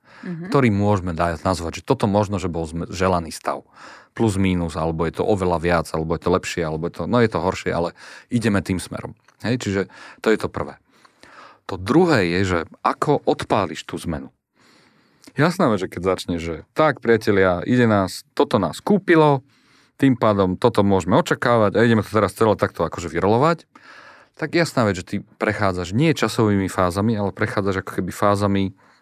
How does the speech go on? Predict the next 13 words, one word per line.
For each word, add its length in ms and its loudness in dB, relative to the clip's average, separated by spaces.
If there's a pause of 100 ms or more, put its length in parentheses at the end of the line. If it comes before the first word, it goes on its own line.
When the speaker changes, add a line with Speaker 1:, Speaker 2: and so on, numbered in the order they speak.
(640)
Speaker 2:
takého 840 -2 (360)
nepokrytia 880 -2 (340)
práve 320 0
tých 480 -10
emócií, 720 -4
ktoré 400 -2
s 80 -12
tou 120 -4
zmenou 280 -2
sú 160 -14
spolo-, 280 -2
spojené. 520 -2 (160)
Hej? 240 -6